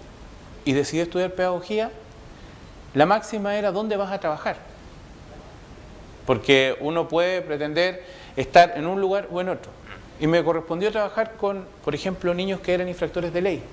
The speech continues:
que estaban fuera del sistema, que eran cursos disruptivos, complejos, eh, pero era donde había que estar. O en ámbitos de trabajo con a-,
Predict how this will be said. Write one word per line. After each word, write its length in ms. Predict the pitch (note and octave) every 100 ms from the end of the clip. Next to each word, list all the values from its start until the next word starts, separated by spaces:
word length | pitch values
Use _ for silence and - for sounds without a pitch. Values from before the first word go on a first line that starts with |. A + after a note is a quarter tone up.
| - - - - - - - -
que 80 | D3+
estaban 240 | G#3 G3+
fuera 200 | - D4
del 100 | D4+
sistema, 320 | A3 - F#2 - - - - - - - - - - - -
que 80 |
eran 140 | F3 F#3
cursos 360 | G3+ F#3+ F#3+
disruptivos, 720 | D#3 C3 C3+ - A3 A3 G3 F#3
complejos, 800 | C#3 C3 F#3+ A3 A3 - F3+ F3+ - - - - -
eh, 200 | C#3 C3 C3
pero 560 | - D#3+ F3 E3 D#3+ D3
era 200 | F3 A3+
donde 360 | G#3+ B3 A#3 G#3+
había 240 | G#3 B3
que 80 | A#3
estar. 280 | - G#3+ - - - - - -
O 120 | B2
en 80 | D#3
ámbitos 400 | F#3+ G3 F#3+ E3+
de 240 | E3 F3
trabajo 440 | - D3+ F3+ - F3+
con 160 | F3
a-, 120 | D#3+